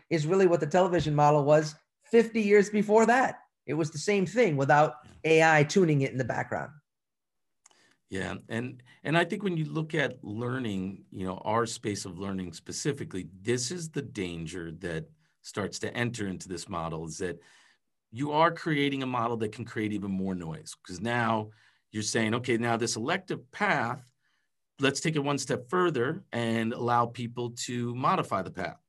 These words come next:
Speaker 2: to curate content, to bring it in from the outside into an internal system
Speaker 1: Right.
Speaker 2: and evolve it." And I think that's where there's gotta be some boundaries and there's gotta be some structure to it, because all of a sudden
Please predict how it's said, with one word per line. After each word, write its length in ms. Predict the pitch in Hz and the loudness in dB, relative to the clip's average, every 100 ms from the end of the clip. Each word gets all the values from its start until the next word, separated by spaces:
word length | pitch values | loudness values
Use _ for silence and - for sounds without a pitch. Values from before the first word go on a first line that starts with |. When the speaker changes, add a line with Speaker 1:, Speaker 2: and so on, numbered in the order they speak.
| _ | _
Speaker 2:
to 100 | 117 | -14
curate 540 | - - 147 147 139 139 | -12 -6 -2 0 0 0
content, 420 | 123 110 123 107 | -2 -2 -4 -6
to 80 | 98 | -8
bring 300 | 113 131 139 | -6 -4 -2
it 100 | 135 | -2
in 180 | 131 123 | -4 -6
from 200 | 120 117 | -8 -6
the 140 | 107 | -2
outside 800 | 113 113 - 127 120 107 92 101 _ _ _ _ _ | -2 -4 -4 -2 0 0 -2 -6 _ _ _ _ _
into 640 | 139 160 160 147 120 113 - | 0 2 0 -2 -2 -2 -4
an 100 | 104 | -6
internal 560 | 113 110 104 110 95 92 | -2 -4 -2 -4 -6 -6
system 640 | - 185 - 101 92 110 - _ _ - | -4 -4 -4 -6 -6 -8 -14 _ _ -8
Speaker 1:
Right. 160 | 90 | -4
Speaker 2:
and 400 | 120 113 113 95 - | -2 0 -2 -4 -6
evolve 480 | 117 120 151 165 147 | -2 4 6 6 4
it." 100 | 113 | 2
And 140 | 110 110 | 0 -2
I 60 | |
think 240 | 110 - - | -4 -6 -4
that's 380 | 135 143 160 - | 0 2 0 -4
where 540 | 131 127 117 117 117 117 _ _ _ _ _ _ _ | -4 -2 0 -2 -2 -8 _ _ _ _ _ _ _
there's 400 | 107 123 120 117 | -2 2 2 2
gotta 220 | 127 120 | -2 -2
be 140 | 110 113 | -2 -4
some 240 | - 113 | -2 -2
boundaries 580 | 107 107 107 101 98 104 | 0 0 -2 -4 -6 -4
and 100 | 98 | -4
there's 140 | 92 | -4
gotta 200 | - 107 | -6 -6
be 120 | 104 | -6
some 220 | 101 - 98 | -8 -8 -10
structure 440 | - 123 120 117 | -4 -4 -4 -10
to 220 | - 101 | -8 -6
it, 100 | 95 | -6
because 280 | 98 107 95 | -8 -6 -2
all 160 | 135 143 | 0 0
of 80 | |
a 40 | 123 | -2
sudden 540 | - 143 123 113 110 | -2 -2 -2 -4 -6